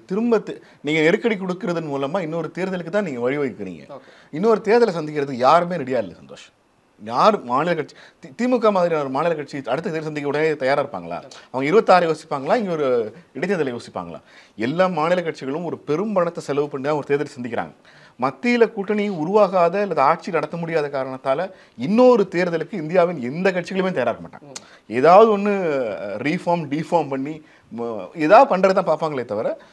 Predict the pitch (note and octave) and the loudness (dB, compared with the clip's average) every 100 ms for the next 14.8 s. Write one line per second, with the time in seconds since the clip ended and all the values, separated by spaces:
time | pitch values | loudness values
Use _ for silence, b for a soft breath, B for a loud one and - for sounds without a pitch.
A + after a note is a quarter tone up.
0 | b - A3 B3 G3+ A3+ A#3 F#3+ E3 E3+ | b -4 0 0 2 4 4 2 -6 -4
1 | E3 E3 E3 D#3 G#3+ C4+ C4+ G#3 G3 G3 | -4 -4 -6 4 8 8 6 2 0 2
2 | G#3 G#3 E3 D#3 C#3+ b b _ C3 E3+ | 2 0 0 -2 -4 b b _ 6 8
3 | G3+ G3+ E3 E3+ F3+ E3 C#3+ C3 C3 C#3+ | 6 0 -6 2 4 4 0 -8 -8 -4
4 | G#3+ D3 A2+ B2 G3 A#3+ G#3+ B3+ D4+ - | -4 -4 2 4 6 6 4 2 2 -2
5 | b b - A#2 A2+ C#3+ B3 A#3 G#3+ G3+ | b b 0 2 6 6 6 4 2 0
6 | D3 C#3+ - - A3 F#3+ F3+ E3 E3+ E3 | -4 0 2 2 2 0 0 0 -2 0
7 | D#3 B2 B2+ C3+ C3 G#2+ F#2+ F#2 F#3+ - | 0 -2 -2 -2 -2 -6 -6 -6 -6 -8
8 | b b - C3 - A#3+ G3+ - C4+ A#3 | b b -6 -6 2 2 2 -2 4 4
9 | G3+ F#3+ A3 A#3 F#3+ C#3+ A2 G2 F2+ - | 4 0 0 0 2 2 0 -4 -6 -10
10 | G#2 G#2 F#2+ F#2 F2+ F#2+ B2 D3+ D3+ F3+ | -6 -4 -4 -6 -8 0 0 0 -10 -14
11 | B2 A#2 G2 G#2+ G#2 F#2+ - _ b b | -12 -12 -12 -12 -12 -12 -16 _ b b
12 | b b C#3 F3 D4 E4 E4 C4 A#3+ G#3+ | b b 0 4 4 2 -4 -8 -8 -4
13 | B3+ C4 A3 F3+ D3+ C#3+ F#3 A3 G3 F#3 | -2 0 -2 -4 2 4 4 0 0 0
14 | F3 E3+ E3 D3+ C#3+ C3 A#2 | -2 -6 -6 -6 -4 -6 -6